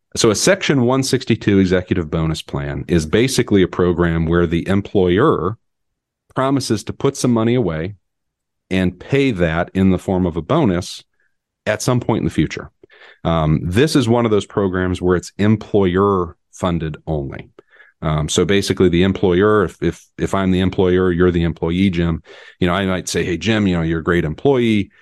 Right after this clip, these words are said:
What I wanna do is incentivize you not only to keep performing at a high level, but also to stick with me for, say, the next ten years." And so I could put a Section one sixty-two executive bonus program in place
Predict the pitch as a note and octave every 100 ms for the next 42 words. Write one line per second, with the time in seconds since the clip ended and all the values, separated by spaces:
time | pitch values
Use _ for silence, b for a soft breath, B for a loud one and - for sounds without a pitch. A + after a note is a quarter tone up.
0 | b - G2+ A2+ A#2+ G2+ F#2+ F#2 F2 E2
1 | D#2+ - C3 D#3+ F#2+ E2+ E2+ D#2+ E2 E2+
2 | G2 B2+ C3 A2+ G2 G2 - G2 - D#2+
3 | - C#3 D3 B2 F#2 E2 D#2 D#2 D#2+ C3
4 | G2+ D2 D#2 - _ _ A2+ A2 C3+ -
5 | G2 - - C#3 F#2 - C3 C#3 D#2+ -
6 | _ _ _ _ G2 F#2 F2+ F2 E2 -
7 | _ - F#2 F#2 F2+ E2+ E2+ - F#2+ D2+
8 | - - - _ B B B - F2+ G2+
9 | A#2+ G#2 - G2+ - D3 D3+ - A#2 A2
10 | A#2 - A#2 - A2+ - F#2+ F#2 F2 F2+
11 | - G2 F2 E2+ E2 - - F2 D#2+ D#2+
12 | D#2 E2+ - - - -